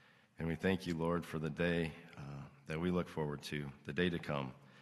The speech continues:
when Christ returns, when, uh, for those in Christ,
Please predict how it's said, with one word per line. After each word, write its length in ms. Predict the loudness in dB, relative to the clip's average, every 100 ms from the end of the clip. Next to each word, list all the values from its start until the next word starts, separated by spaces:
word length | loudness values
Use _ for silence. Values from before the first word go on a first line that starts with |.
| -20 -20 -20 _
when 120 | -6
Christ 400 | 2 4 4 2
returns, 640 | -2 0 0 0 0 -6 -12 -16 -20 -20 _ _ _ _ -20 -20 -20 -20 -20 _ -4
when, 240 | 0 2
uh, 160 | 0 -2 -6
for 160 | -2
those 260 | 4 4 4
in 80 | 2
Christ, 480 | 4 4 2 -4